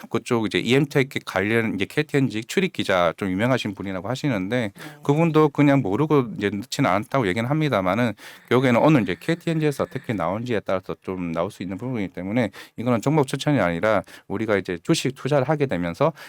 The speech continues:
Speaker 1: 이러한 사건도 발생할 수도 있겠구나라는 거를 조금 인지를 하면서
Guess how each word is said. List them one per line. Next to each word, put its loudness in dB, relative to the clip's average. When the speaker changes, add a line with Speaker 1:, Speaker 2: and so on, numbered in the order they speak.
Speaker 1:
이러한 4
사건도 0
발생할 0
수도 -4
있겠구나라는 -2
거를 -4
조금 -6
인지를 -2
하면서 -2